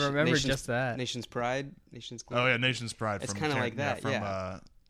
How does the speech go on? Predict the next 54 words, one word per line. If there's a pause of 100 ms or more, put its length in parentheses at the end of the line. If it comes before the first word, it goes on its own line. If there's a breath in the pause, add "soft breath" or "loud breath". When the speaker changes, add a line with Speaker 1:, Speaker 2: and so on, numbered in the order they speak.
Speaker 3:
Inglourious
Basterds.
Speaker 2:
Movie
inside
of
a
movie.
So
now
Speaker 3:
You
know
Speaker 2:
I'm
Speaker 3:
who
directed
Speaker 2:
curious.
Speaker 3:
that
is,
uh,
Eli
Roth
Speaker 2:
Yes.
Speaker 3:
directed
Nation's
Pride. (140)
Speaker 2:
Whoops.
Speaker 1:
Huh, (300)
crazy.
Speaker 2:
Yeah,
Speaker 3:
Mm-hmm.
Speaker 2:
ab-,
Speaker 3:
It's
about,
Speaker 2:
absolutely.
Speaker 3:
about
five,
ten
minutes.
It's
good.
Speaker 2:
I
remember
he
did
Speaker 1:
Um,
I
was
gonna
Speaker 2:
Hostel.
Speaker 1:
say,
like,
they
have
that
lounge